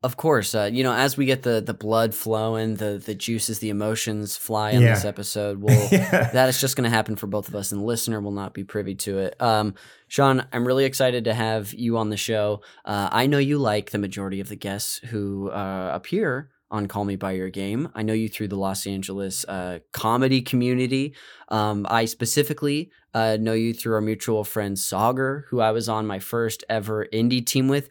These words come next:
Speaker 1: who I actually got to see in person for the first time in a long time recently. Uh, surprised me, uh, and the group of us at our, at this birthday celebration we did.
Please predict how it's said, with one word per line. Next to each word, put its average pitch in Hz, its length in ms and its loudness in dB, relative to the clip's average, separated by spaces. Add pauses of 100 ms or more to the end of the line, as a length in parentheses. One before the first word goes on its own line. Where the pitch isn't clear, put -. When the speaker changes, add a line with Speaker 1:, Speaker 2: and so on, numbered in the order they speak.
Speaker 1:
who 151 160 6
I 127 360 2
actually 165 400 -2
got 135 280 0
to 117 100 -2
see 117 500 -2
in 101 120 -6
person 123 580 -4 (240)
for - 160 -2
the 131 80 2
first 135 260 0
time 131 460 0
in 113 80 0
a 107 80 0
long 101 380 -2
time 110 320 -4
recently. 139 560 -4 (380)
Uh, 107 340 2 (160)
surprised 117 600 0
me, 120 420 -2 (380)
uh, 107 280 2
and 107 160 0
the 107 60 0
group 107 200 -4
of 107 120 -4
us 107 200 -2
at 101 180 -2
our, 95 340 -4
at 98 200 -8
this 98 140 -10
birthday 120 320 0
celebration 123 600 -2
we 127 120 -2
did. 135 340 -4